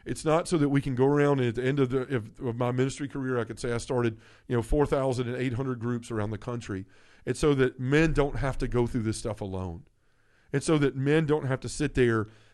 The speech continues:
and be beat up by the devil all day long. There's another way.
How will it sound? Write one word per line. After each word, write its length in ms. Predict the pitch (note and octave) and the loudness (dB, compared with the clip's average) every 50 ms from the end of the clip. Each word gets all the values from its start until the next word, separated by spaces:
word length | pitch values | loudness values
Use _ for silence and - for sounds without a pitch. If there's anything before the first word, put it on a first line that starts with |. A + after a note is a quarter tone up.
| _ - | _ -4
and 120 | B2+ B2+ | -2 0
be 120 | A#2 B2+ B2+ | 0 0 0
beat 280 | G#2+ G#2+ D3 D#3 D#3+ | 0 0 2 6 6
up 140 | E3 D#3+ - | 6 6 6
by 100 | - C3 | 4 0
the 100 | C3 C3 | 0 0
devil 280 | A#2+ B2+ C3+ B2 B2 B2+ | 0 0 0 0 -2 -4
all 200 | F#2 A#2+ B2+ B2+ | -4 -4 -4 -4
day 120 | B2+ B2 | -4 -4
long. 240 | A#2 A#2+ B2 C3 B2+ | -4 -4 -4 -4 -4
There's 160 | A#2+ A2 G#2+ | -4 -4 -4
another 260 | A2+ A2 A#2 G#2+ G#2+ | -4 -4 -4 -4 -4
way. 380 | G2 G#2 B2 B2+ B2+ C3 C3 | -4 -2 0 2 2 2 0